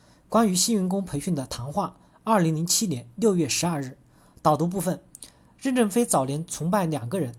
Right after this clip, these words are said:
一个是韩信，能忍受胯下之辱，最后成了大将军；另外一个是阿庆嫂。我们做生意的人来的都是客，八面玲珑就是这种方式。任正非希望招到的新员工胸怀大志，一贫如洗，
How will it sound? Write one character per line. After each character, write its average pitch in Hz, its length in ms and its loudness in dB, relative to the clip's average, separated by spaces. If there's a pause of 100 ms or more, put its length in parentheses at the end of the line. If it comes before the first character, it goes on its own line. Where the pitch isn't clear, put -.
(140)
一 165 100 -4
个 226 120 0
是 - 100 2
韩 139 240 -4
信， 190 260 -2 (300)
能 175 160 2
忍 165 160 2
受 151 240 0
胯 - 240 -4
下 170 160 -2
之 165 140 -4
辱， 135 160 -4 (260)
最 220 160 2
后 185 140 2
成 - 160 -2
了 135 80 -6
大 190 180 0
将 165 220 0
军； 147 140 -10 (420)
另 254 120 4
外 254 140 6
一 170 80 4
个 175 100 0
是 - 140 -2 (120)
阿 214 120 -2
庆 214 180 0
嫂。 - 240 0 (380)
我 170 100 -2
们 180 80 2
做 214 140 4
生 254 180 0
意 285 60 0
的 185 80 -2
人 123 280 -6
来 156 120 -2
的 160 100 0
都 175 120 -2
是 175 120 -4
客， - 300 -6 (160)
八 226 160 4
面 214 180 -2
玲 135 160 -6
珑 123 160 -8 (140)
就 233 160 0
是 - 100 0
这 170 80 -2
种 135 160 -4
方 139 200 -6
式。 143 200 -4 (500)
任 262 120 2
正 226 80 4
非 214 160 2
希 - 160 0
望 220 160 4
招 208 140 2
到 214 80 -2
的 156 100 -2
新 202 220 -2
员 156 100 -2
工 165 220 -2
胸 247 260 -2
怀 127 160 -6
大 147 200 -4
志， 143 200 -8 (140)
一 233 140 -2
贫 156 200 -6
如 139 140 -6
洗， - 240 -6